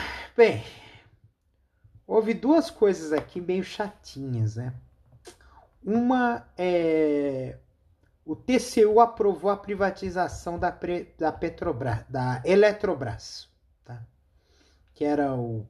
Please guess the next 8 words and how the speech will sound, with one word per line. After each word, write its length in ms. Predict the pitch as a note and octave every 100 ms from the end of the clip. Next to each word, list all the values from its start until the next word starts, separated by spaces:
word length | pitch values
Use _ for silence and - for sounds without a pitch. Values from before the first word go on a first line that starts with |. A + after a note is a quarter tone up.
| -
primeiro 680 | E3+ D3 E3+ G3+ F3+ C#3 -
grande 680 | A#2 B2 E3+ F#3+ F3 C#3+ C3
projeto 580 | - D#3 A#2+ D3 C#3+
de 80 | B2
privatização 800 | - C#3+ C3+ B2+ - C3+ - B2
desse 260 | C3 B2 C3+
desgoverno. 840 | A#2+ D#3+ C#3 F3+ C#3 F#3 G3 G3 - _ _ _ _ _ _ _ _ _
É... 960 | C#3 C#3+ C#3+ C#3 C#3 C3+ C3+ C3+ B2+